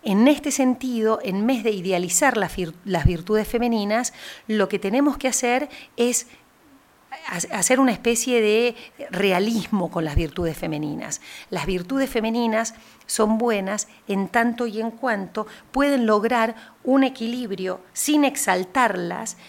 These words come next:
en un sano desarrollo en las tareas de lo privado. Pero ese equilibrio se da en complementación con el varón. No se puede exaltar a la mujer de-, desmedidamente, de manera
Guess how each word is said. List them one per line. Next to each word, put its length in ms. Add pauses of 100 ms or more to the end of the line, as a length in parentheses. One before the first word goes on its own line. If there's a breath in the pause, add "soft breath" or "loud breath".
(160 loud breath)
en 120
un 140
sano 540 (240 loud breath)
desarrollo 880 (680 loud breath)
en 300
las 160
tareas 460
de 160
lo 180
privado. 400
Pero 140
ese 140
equilibrio 500
se 160
da 280
en 160
complementación 840 (320 loud breath)
con 180
el 140
varón. 480 (680 loud breath)
No 320
se 160
puede 240
exaltar 500
a 60
la 100
mujer 600
de-, 320 (300)
desmedidamente, 1500 (240 loud breath)
de 240
manera 440